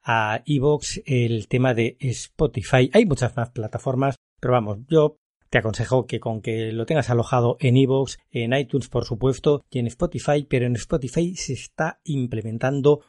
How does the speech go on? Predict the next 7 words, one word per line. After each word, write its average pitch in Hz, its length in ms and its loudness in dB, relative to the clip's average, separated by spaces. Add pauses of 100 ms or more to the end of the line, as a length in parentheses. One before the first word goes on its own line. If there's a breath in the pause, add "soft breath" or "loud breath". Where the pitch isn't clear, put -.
(100)
mucho 190 880 2
el 127 260 -2
podcasting 143 1080 -2
en 113 140 0
los 104 220 -6
últimos 120 520 0
tiempos. 147 440 2